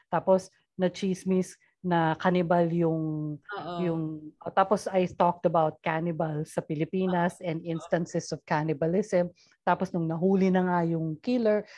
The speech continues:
Speaker 1: sabi niya, "Ay, na-influence ako ng Momo Challenge, kaya yun."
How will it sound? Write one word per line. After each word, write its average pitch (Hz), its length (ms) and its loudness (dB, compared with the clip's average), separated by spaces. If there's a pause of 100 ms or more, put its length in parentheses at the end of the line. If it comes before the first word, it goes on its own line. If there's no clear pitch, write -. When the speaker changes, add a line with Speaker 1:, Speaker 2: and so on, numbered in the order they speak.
Speaker 1:
sabi 160 380 -4
niya, 165 100 -6
"Ay, 196 240 0
na-influence 170 560 -2
ako 165 80 -4
ng 165 160 -4
Momo 160 240 -2
Challenge, 156 480 -6
kaya 147 240 -4
yun." 151 240 -4